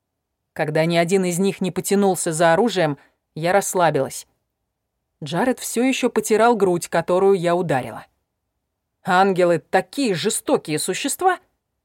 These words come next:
Я закатила глаза. "А если честно?" Выражение его лица смягчилось. "Я пытался быть грубым с тобой,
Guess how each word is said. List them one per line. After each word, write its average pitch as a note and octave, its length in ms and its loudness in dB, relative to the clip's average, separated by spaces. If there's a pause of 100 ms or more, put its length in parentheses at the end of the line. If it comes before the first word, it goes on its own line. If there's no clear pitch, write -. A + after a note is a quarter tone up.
(500)
Я E3 160 -2
закатила F#3+ 480 2
глаза. F#3 440 4 (640)
"А G#3 120 2
если A#3 300 2
честно?" A#3 500 0 (1120)
Выражение E3+ 640 0
его E3+ 240 0
лица E3 320 0
смягчилось. - 760 -6 (920)
"Я E3 200 4
пытался B3+ 480 6
быть A3+ 220 2
грубым B3 380 4
с - 80 -4
тобой, C3+ 460 -4